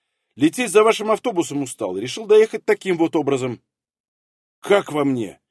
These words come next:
чуть ли не вслух громко подумал я, растеряв сонливость. «Дорожка ж проложена». «Ты не дёргайся. Сижу тихо, никому не мешаю. Заодно и пожрал в столовой через тебя. Но с последним надо что-то делать.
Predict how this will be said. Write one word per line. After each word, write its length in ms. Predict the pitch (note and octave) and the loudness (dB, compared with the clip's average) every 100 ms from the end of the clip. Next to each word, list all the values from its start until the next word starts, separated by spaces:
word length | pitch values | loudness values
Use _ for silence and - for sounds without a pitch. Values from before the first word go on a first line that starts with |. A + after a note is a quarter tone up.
| _ _ | _ _
чуть 240 | - F3+ D#3 | -8 -8 -2
ли 100 | D3+ | 0
не 80 | D3 | 0
вслух 280 | - F3+ C3 | 0 -4 0
громко 340 | D3+ C#3 B2+ | 0 0 -4
подумал 380 | B2+ A#2+ A2 G2 | -6 -4 -4 -4
я, 300 | A2+ F3+ - _ - | 0 0 0 _ -2
растеряв 480 | C#3 B2+ C3 C3+ | -2 0 0 0
сонливость. 640 | - A#2 F#2 D#2+ - - _ _ _ _ _ _ _ _ - | 0 -10 -10 -12 -16 -20 _ _ _ _ _ _ _ _ -18
«Дорожка 600 | G#2+ G3+ C4 B3 - C3 | -2 2 2 2 0 -6
ж 100 | - | 0
проложена». 680 | E3+ A3 B3+ D3+ G#2+ D2+ _ _ _ _ _ | 2 2 2 -2 -6 -10 _ _ _ _ _
«Ты 120 | - A#3 | -8 -4
не 160 | G#3+ | -4
дёргайся. 720 | C#3+ C3 G2+ D2+ - - _ _ _ | -2 -4 -4 -8 -20 -20 _ _ _
Сижу 400 | - G3+ A3 B3+ | -10 -8 -6 -8
тихо, 400 | - G#3 G3 D3 | -8 -12 -8 -4
никому 340 | C#3 C3 G#3 | -4 -4 -4
не 140 | G#3+ F3 | -2 0
мешаю. 580 | D3+ - F#3 E3 B2+ _ _ _ - | 0 0 0 2 0 _ _ _ -2
Заодно 320 | C3+ E3 A3+ | 0 2 0
и 40 | |
пожрал 400 | G#3 F3+ C#3+ G3 | 2 2 2 0
в 60 | D#3 | 0
столовой 400 | - E3+ D3+ C#3 | -2 0 0 -2
через 260 | D3 C#3 | -2 -6
тебя. 380 | - C#3 C3+ A#2 _ _ _ _ _ _ - | -4 -2 0 0 _ _ _ _ _ _ -4
Но 220 | B2 A3+ | -2 -2
с 60 | |
последним 580 | - A#3 G#3 A#3+ A#3 A#3 | 0 0 0 -8 -6 -6
надо 200 | G#3+ G3+ | -4 -4
что-то 300 | G3 G#3 G3+ F#3 | -4 -2 -2 -2
делать. 540 | D3+ D#3 A2+ - - | -4 -2 -4 -8 -20